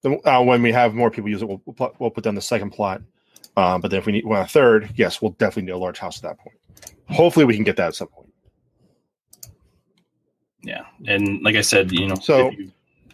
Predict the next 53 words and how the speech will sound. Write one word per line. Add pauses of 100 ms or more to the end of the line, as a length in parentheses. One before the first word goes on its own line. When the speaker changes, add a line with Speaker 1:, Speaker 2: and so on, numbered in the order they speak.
Speaker 2:
if
Speaker 1:
for
Speaker 2:
you
Speaker 1:
those
who
Speaker 2:
can
Speaker 1:
want
to
visit
the
house, (600)
who
are
not
actually
part
of
the,
uh,
free
company
yet,
let's
say
some
friends
of
the,
uh, (320)
friends
of
the
guild,
or
you
are
just
looking
to
join
A
I
E, (460)
we
are
in, (240)
uh,
regarding (560)
the
tenth
Ward, (320)
Plot
thirty-one.